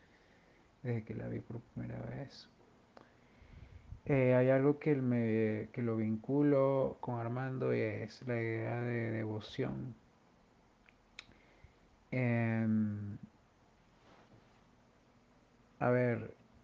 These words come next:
en estas dos películas, en Persona y en Gritos y Susurros, hay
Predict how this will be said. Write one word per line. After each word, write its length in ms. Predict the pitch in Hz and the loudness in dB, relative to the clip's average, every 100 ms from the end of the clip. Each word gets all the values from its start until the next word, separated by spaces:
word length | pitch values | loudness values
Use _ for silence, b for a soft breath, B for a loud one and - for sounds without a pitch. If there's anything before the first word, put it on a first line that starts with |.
| - | -2
en 320 | 135 131 127 | 2 4 4
estas 280 | 117 - 147 | 2 2 2
dos 140 | 151 | 2
películas, 640 | - 147 139 139 147 147 131 | 4 4 4 2 4 4 2
en 140 | 117 | -2
Persona 720 | - 113 - 123 120 135 135 | -2 -6 -2 0 2 2 4
y 60 | 131 117 | 4 4
en 420 | 107 107 107 123 B B B B - | 2 0 -6 -10 B B B B -6
Gritos 380 | 117 113 117 151 | -4 -2 -2 -2
y 100 | 135 | -2
Susurros, 1120 | 110 110 - 117 120 120 117 123 127 - - b b b b b b b b _ | -4 -10 -6 -4 -2 -2 0 0 -2 -8 -20 b b b b b b b b _
hay 1300 | - 113 110 117 120 120 120 123 123 117 110 110 110 | 0 2 4 2 2 4 4 4 4 4 2 0 -4